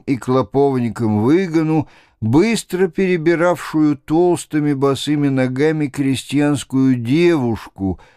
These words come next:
в пестрой занавеске с пушками на ушах.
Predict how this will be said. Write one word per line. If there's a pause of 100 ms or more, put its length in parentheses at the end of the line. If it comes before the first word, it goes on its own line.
(140)
в
пестрой
занавеске
с
пушками
на
ушах.